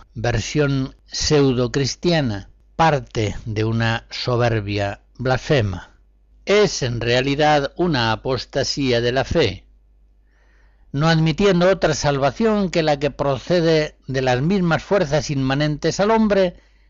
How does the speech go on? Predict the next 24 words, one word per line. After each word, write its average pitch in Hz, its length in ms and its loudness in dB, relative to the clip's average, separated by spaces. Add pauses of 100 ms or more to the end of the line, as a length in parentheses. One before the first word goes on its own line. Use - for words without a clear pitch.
(140)
cierra 180 720 0 (360)
a 120 140 -4
la 117 140 0
humanidad 113 580 0
en 107 160 -2
su 123 220 -4
propia 120 480 -4
miseria. 123 640 -2 (840)
Rechaza 147 640 0
así 180 300 0
a 147 100 0
Cristo, 170 640 -2 (220)
la 123 160 -2
salvación, 165 960 0 (140)
el 135 180 -2
sol 220 400 2
que 127 120 -2
nace 135 320 -2
de 127 120 2
lo 120 140 2
alto 110 560 -2 (360)
y 117 140 -4
que 120 360 -2
procede 127 840 -2